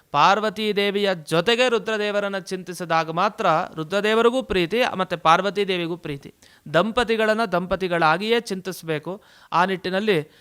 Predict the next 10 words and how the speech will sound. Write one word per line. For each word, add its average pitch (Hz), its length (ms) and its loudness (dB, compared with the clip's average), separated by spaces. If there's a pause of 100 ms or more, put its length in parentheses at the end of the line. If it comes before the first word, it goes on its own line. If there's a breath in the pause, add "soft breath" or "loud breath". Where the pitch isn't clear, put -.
(220 soft breath)
ಶಿವಾಯ 220 760 4
ನಮಃ 202 340 2
ಅಂತ 185 280 0
ಅಂದವರು, 165 460 0
ನಮಃ 156 260 -2
ಶಿವಾಯ 220 580 4
ಅಂದವರು 180 720 0 (160 soft breath)
ಇನ್ನೊಂದು 233 440 2
ಮಂತ್ರವನ್ನ 190 480 -2
ಹೇಳಬೇಕು, 160 640 -6